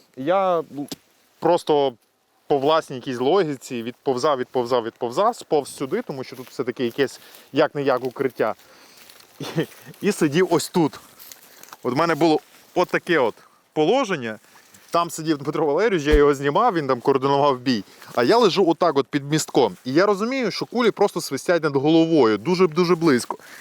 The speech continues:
Я розумію, що це от укриття, оцей от місток, це найбільш безпечна зона для мене.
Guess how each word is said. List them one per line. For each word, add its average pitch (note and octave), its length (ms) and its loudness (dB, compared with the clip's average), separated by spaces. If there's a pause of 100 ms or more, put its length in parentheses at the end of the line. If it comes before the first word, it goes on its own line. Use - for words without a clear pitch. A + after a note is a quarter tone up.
(640)
Я E3+ 240 4 (120)
розумію, E3 480 0
що A#2+ 120 -10
це - 120 0
от C#3+ 200 2 (160)
укриття, G3+ 540 0 (720)
оцей C#3 240 0
от C#3+ 140 4
місток, F#3+ 440 -2
це C#3 200 0 (140)
найбільш D3 400 0
безпечна C#3 580 -2
зона B2+ 320 0
для G#2 180 0
мене. F#3+ 380 -2